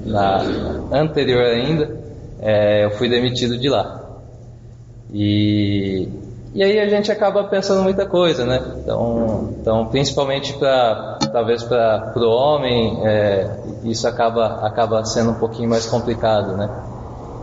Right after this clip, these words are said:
E, e aí eu comecei a lembrar de algumas coisas, assim. E fui, fui colocando diante do Senhor e tal. E hoje, hoje a meditação vai partir um pouco disso daí.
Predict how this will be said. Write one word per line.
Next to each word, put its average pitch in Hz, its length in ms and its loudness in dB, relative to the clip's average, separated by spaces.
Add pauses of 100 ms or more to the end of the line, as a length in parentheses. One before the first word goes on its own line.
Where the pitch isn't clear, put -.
(220)
E, 131 1000 2 (1120)
e 180 80 4
aí 196 100 6
eu 202 120 4
comecei 202 360 0
a 202 40 4
lembrar 202 240 4
de 202 80 0
algumas 196 320 2
coisas, 165 420 2
assim. 110 360 0 (840)
E 147 480 0 (500)
fui, 185 280 2
fui 190 180 0
colocando 180 460 0
diante 156 280 0
do - 80 -6
Senhor 143 440 2
e 160 40 -8
tal. - 800 -2 (260)
E 147 280 2
hoje, 165 800 2
hoje 147 280 2
a 156 80 2
meditação 156 1160 0
vai 139 500 2
partir 135 300 0
um 139 60 -2
pouco 147 280 -2
disso 143 260 -4
daí. 135 240 0